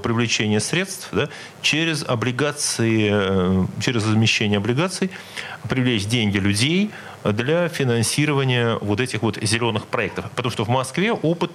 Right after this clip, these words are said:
э, был проведён очень успешный. Весь, э, пакет облигаций был размещён под, там, восемь процентов в год. Понятно, это Москва, да? Но, э, если, м, регион, м, или городская область нуждается в деньгах, в какой степени, может быть,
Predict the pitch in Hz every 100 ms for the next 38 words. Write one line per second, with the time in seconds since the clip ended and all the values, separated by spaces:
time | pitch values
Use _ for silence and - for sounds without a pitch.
0 | - 143 135 123 117 113 107 110 127 120
1 | 117 - 113 107 101 - 92 85 90 90
2 | - - 90 85 80 78 - 104 92 -
3 | 87 98 95 - - - 90 - - -
4 | - 110 107 127 - - 254 254 196 -
5 | - - 165 - 95 92 101 107 95 160
6 | 170 120 190 151 127 120 113 - 104 80
7 | - - 123 170 - - - - 120 151
8 | 139 135 - 123 123 135 180 151 - 135
9 | 131 - 120 123 113 117 120 131 139 127
10 | 95 87 92 87 85 - - - - -
11 | - 123 107 120 - 131 107 117 107 117
12 | 110 107 101 120 160 208 - 98 175 170
13 | - 147 123 113 110 104 113